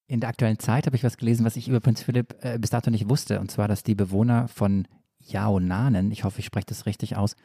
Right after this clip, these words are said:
auf der Südseeinsel Tanna auch um den Gemahl der englischen Königin trauern. Es gibt dort nämlich die Prinz-Philipp-Bewegung,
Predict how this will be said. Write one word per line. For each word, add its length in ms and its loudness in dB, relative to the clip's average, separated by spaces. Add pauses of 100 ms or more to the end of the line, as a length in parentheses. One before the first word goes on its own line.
(320)
auf 160 -2
der 120 2
Südseeinsel 680 2
Tanna 460 2 (440)
auch 240 -4
um 220 0
den 160 2
Gemahl 320 2
der 100 0
englischen 340 2
Königin 380 2
trauern. 420 0
Es 140 -6
gibt 180 -4
dort 100 0
nämlich 220 2
die 120 0
Prinz-Philipp-Bewegung, 1400 0